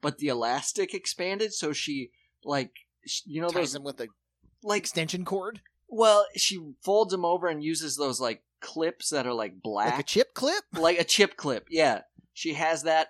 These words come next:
Speaker 1: but then she had friends over. She's like, "A guy I work with," she's like, "a C P A,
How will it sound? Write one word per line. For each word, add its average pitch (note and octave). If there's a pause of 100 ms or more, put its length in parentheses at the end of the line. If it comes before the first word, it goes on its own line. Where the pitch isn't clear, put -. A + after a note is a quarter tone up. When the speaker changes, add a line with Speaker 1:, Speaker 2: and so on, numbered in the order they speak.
Speaker 1:
but E3+
then F3+
she F3
had D3+
friends B3+
over. C3
She's C3+
like, B2+ (760)
"A D3+
guy A#3
I D#3
work F3+
with," A#2+
she's C3
like, B2+
"a B2
C D#3+
P C#3+
A, A#2+